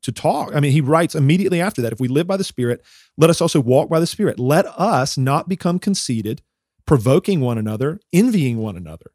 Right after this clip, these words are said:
Brothers, if anyone is caught in any transgression, you who are spiritual should restore him in a spirit of gentleness. Keep watch on yourself, lest you too be tempted.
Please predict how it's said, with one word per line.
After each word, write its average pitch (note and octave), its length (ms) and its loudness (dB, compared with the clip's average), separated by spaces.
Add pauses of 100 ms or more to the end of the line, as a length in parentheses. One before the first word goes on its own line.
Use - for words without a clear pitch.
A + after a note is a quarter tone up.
(720)
Brothers, E3+ 360 6
if D3+ 100 2
anyone F3+ 440 2
is D3 80 0
caught E3+ 340 -2
in F3 80 0
any F#3 160 0
transgression, F3 720 -4
you D#3 180 4
who F3 140 4
are D3+ 80 0
spiritual D#3+ 460 -2
should D3+ 200 -2
restore B3+ 440 -2
him D2+ 260 -10 (460)
in D3 100 2
a C#3 60 4
spirit E3+ 280 2
of F#3 80 2
gentleness. E3 440 -4
Keep F#3+ 260 -4
watch F3 320 -6
on E3 100 -2
yourself, A2+ 440 -4
lest B2 200 -6
you D#3+ 80 -4
too F#3 180 -6
be F3+ 120 -2
tempted. F#3+ 420 -6